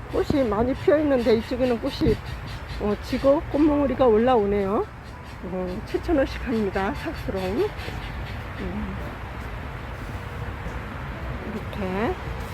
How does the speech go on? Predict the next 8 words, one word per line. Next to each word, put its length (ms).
그리고 320
스콘버베나, 840
스콘버베나 1040
이렇게, 580
아, 360
핑크색으로 680
아주 360
예쁩니다. 640